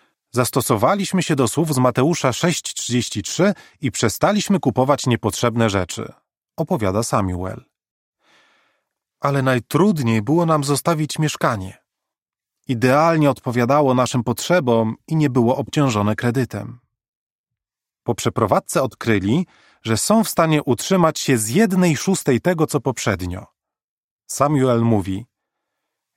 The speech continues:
„Widzimy, jak Jehowa kieruje naszymi krokami i odpowiada na nasze modlitwy.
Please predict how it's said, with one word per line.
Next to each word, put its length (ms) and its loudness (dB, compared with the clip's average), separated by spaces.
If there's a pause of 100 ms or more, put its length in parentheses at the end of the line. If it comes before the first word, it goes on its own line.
„Widzimy, 580 2
jak 200 2
Jehowa 400 2
kieruje 400 2
naszymi 420 2
krokami 760 0
i 80 -8
odpowiada 680 0
na 120 2
nasze 260 0
modlitwy. 640 -4